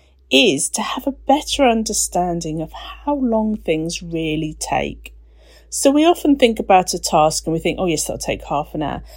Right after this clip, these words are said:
But what we don't take into account is the preparation work, getting our head into gear, getting our equipment ready, opening up our P C, making a cup of tea.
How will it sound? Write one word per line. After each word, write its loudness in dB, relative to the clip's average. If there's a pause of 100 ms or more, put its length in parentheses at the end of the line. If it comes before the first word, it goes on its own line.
(160)
But 6
what 8
we 0
don't 4
take 2
into 0
account -2
is -2
the -2
preparation -2
work, -4
getting 0
our -4
head -4
into 0
gear, -2
getting -4
our -2
equipment 0
ready, -4 (320)
opening 2
up 0
our 2
P -6
C, 0
making 0
a -4
cup -4
of -8
tea. -2